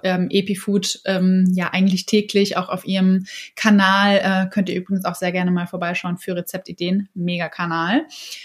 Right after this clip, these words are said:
ähm, dass es einfach um eine sehr ausgewogene, um eine sehr nährstoffreiche Ernährung geht.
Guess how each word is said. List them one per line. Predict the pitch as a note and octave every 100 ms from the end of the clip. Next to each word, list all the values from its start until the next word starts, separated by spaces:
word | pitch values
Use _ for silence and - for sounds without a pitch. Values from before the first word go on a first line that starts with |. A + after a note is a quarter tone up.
| - -
ähm, | G3 G3+ G3+ G3+ G3 G3
dass | F#3 G3 G#3
es |
einfach | - F#3+ G3 G#3
um | F#3+ G3 G3
eine | F3+ F#3 F#3 F#3 F3
sehr | G3+ A#3
ausgewogene, | F#3 F#3 - F3 F3+ F3+ F#3 F#3 F3
um | F3+
eine | F3+ F3+
sehr | F3+ F#3+
nährstoffreiche | F#3 F#3 G3+ G3+ - F3+ -
Ernährung | F3+ F3 F3 E3+ E3
geht. | F3+ F#3